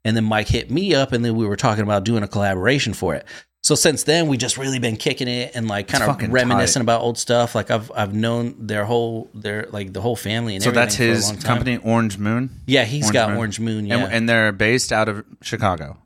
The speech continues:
Speaker 1: No, they're in Newburgh now.
Speaker 2: Oh, they're in Newburgh
Speaker 1: Yeah,
Speaker 2: now?
Speaker 1: they're in Newburgh. Yeah, he's got
Speaker 2: But
Speaker 1: a
Speaker 2: he's
Speaker 1: whole
Speaker 2: from
Speaker 1: project.
Speaker 2: Chicago.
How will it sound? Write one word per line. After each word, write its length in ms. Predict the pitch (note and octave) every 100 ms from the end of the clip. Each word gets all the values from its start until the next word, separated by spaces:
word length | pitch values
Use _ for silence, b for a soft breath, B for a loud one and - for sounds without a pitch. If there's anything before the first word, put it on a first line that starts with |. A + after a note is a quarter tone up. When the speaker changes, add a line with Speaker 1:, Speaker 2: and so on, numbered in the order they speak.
| -
Speaker 1:
No, 180 | F3+ C3+
they're 120 | E3
in 60 |
Newburgh 280 | B2 A2 G#2+
now. 160 | B2 C3+
Speaker 2:
Oh, 140 | B2
they're 160 | A#2 A#2
in 80 | G#2+
Newburgh 240 | A#2 E3+
Speaker 1:
Yeah, 60 | A#2+
Speaker 2:
now? 80 | -
Speaker 1:
they're 80 | B2
in 60 |
Newburgh. 180 | A#2 B2
Yeah, 220 | A2+ A#2+
he's 200 | G#2+ B2+
got 120 | B2 C#3
Speaker 2:
But 100 | G#2+
Speaker 1:
a 40 |
Speaker 2:
he's 320 | G2 G3+ D3+
Speaker 1:
whole 0 |
Speaker 2:
from 160 | B2+ A2
Speaker 1:
project. 80 | G#2+ F#2
Speaker 2:
Chicago. 400 | F2+ E2 D2